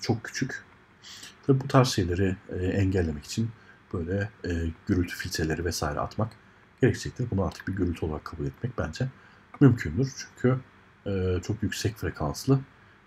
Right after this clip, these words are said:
bir, e, titreşim mevzusu var. Burada böyle biraz yumuşatma, e, bunu çözecektir.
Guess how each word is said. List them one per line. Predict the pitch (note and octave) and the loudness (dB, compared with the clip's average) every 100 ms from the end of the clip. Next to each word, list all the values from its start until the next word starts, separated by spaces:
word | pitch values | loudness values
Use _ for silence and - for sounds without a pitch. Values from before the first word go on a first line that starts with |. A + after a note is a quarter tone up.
| - | 0
bir, | A#2 A2+ - - - - | 0 0 -10 -20 -20 -6
e, | A2+ G#2 G#2 | -2 0 0
titreşim | - - A2+ - F#2 - - - - - | -4 0 0 2 0 -2 -20 -20 -20 -6
mevzusu | E2+ D#2 D#2+ - | -2 -2 -4 0
var. | B2+ - - - - - | 0 -2 -16 -20 -6 4
Burada | C#3 | 6
böyle | G#2 G#2 | 6 4
biraz | A#2+ G2 A2 | 4 4 4
yumuşatma, | G2 - F2+ - C3+ C3+ - - - | 4 4 0 2 0 0 -14 -16 -2
e, | G2+ F#2 F#2 | 0 2 2
bunu | F#2 F#2 | 0 4
çözecektir. | G2+ F2+ - - A#2+ - - | 4 4 0 -2 -2 -2 -6